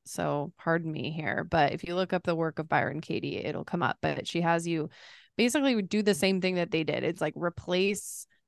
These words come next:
your name with, like, "He's mad at me," or, "He's not paying attention to me." Say,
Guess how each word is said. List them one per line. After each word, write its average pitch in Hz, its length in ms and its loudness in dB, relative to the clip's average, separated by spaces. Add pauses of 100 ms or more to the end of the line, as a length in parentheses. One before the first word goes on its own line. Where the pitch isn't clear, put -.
(100)
your 185 260 2
name 175 760 0 (580)
with, 175 260 4
like, 175 260 4
"He's 220 680 0 (180)
mad 180 280 6
at 175 160 4
me," 170 220 0
or, 165 100 2
"He's 226 360 0
not 196 180 4
paying 190 200 2
attention 175 460 2
to 180 100 0
me." 165 280 2 (300)
Say, 170 300 4